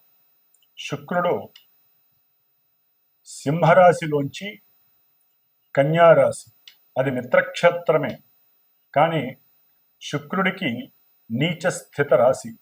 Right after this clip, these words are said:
దాదాపుగా ఆ రాశిలో ముప్పై డిగ్రీల ప్రమాణం ఉంటే ఇరవై ఎనిమిది డిగ్రీలు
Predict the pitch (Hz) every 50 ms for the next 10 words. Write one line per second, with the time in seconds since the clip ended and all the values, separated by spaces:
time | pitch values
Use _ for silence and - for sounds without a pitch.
0 | _ _ - 113 127 139 143 156 160 160 160 - 143 143 156 180 202 196 - -
1 | _ _ _ _ _ _ _ _ _ _ _ - 123 131 139 135 131 135 156 165
2 | - - 190 180 180 185 190 180 143 139 139 - _ 170 165 156 143 151 143 151
3 | 160 175 180 175 160 - - 131 127 147 151 160 165 156 143 139 135 131 - -
4 | 170 190 202 - _ _ _ _ _ _ _ _ - 139 151 165 185 185 190 -
5 | 170 160 165 165 156 156 143 143 139 - - 160 190 185 170 170 185